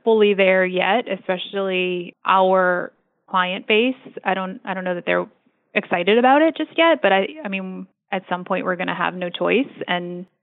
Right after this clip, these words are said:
we'll, we're gonna look at it as we do with anything else that comes out and see how can we make this better. What, what are they lacking on in lighting, and where can we make improvements? And, um, yeah, we're just gonna have to go with it when it,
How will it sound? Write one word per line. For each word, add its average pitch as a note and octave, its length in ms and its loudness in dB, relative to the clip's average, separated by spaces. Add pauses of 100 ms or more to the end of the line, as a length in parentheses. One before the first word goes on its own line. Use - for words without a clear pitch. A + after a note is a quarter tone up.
(120)
we'll, F#3 420 4
we're F#3 140 2
gonna F3+ 220 4
look F3+ 160 2
at F3+ 180 4
it F3+ 320 0
as F3+ 160 -2
we F#3 120 -2
do F3 180 2
with F3 160 4
anything F3 320 -4
else F3 200 -2
that F3 140 -4
comes F3 180 -4
out E3+ 200 2
and F3 240 -4
see F3 200 0 (160)
how F3+ 200 0
can F#3+ 140 -4
we F#3 80 -2
make F3 220 -2
this F3+ 220 0
better. F3+ 400 2 (540)
What, F#3+ 340 2
what F#3+ 180 2
are G3 60 4
they F#3+ 140 4
lacking F3+ 420 0
on F3+ 220 -2
in F3 80 -8
lighting, F3 480 0
and F3 100 -8
where F3 200 0
can F#3+ 180 -8
we F3+ 80 -6
make E3+ 180 0
improvements? F#3+ 720 -4 (120)
And, F3 240 -2
um, E3+ 440 -4 (100)
yeah, A3+ 260 0
we're F#3 140 -4
just G3 160 -8
gonna G3+ 160 -4
have G3 180 -4
to F#3+ 300 0 (180)
go F3+ 160 0
with A#3 200 4
it F#3 160 -2
when F3+ 120 -4
it, F3 160 -4